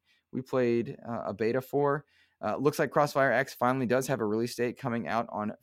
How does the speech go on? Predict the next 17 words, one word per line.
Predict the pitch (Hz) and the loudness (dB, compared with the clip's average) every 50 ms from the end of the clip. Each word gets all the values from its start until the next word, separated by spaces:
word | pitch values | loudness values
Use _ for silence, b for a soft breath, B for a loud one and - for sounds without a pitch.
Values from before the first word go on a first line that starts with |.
| _ - | _ -6
February | 104 104 104 120 117 113 123 120 113 113 | -4 -2 0 2 2 2 2 2 0 -2
<laughs> | - - | -4 -4
tenth. | - 113 104 120 135 - - | -2 -2 -2 -2 -4 -6 -8
Why | 85 90 90 92 78 110 | -8 -4 0 0 0 2
they | 120 123 117 | 2 0 0
chose | - - 123 117 107 | 0 0 0 0 0
February, | - - 113 110 107 113 117 117 120 127 131 147 151 - _ _ _ _ _ _ _ _ _ _ _ - | 0 0 0 2 2 4 4 6 6 6 4 2 0 -4 _ _ _ _ _ _ _ _ _ _ _ 0
I | 117 | 2
have | 123 113 107 | 2 4 2
no | 107 107 113 | 2 2 2
idea. | 110 101 101 107 117 127 139 147 135 107 | 2 2 2 2 2 2 0 0 -2 -2
Why | 104 101 107 | 0 0 0
not | 113 113 110 | 0 0 -2
just | 120 110 - - _ _ - | -4 -8 -8 -10 _ _ -10
go | - 85 92 | -8 -6 -4
to | 104 | -4
March, | 101 104 113 123 139 - - - - - | -2 0 0 0 0 -2 -6 -10 -12 -12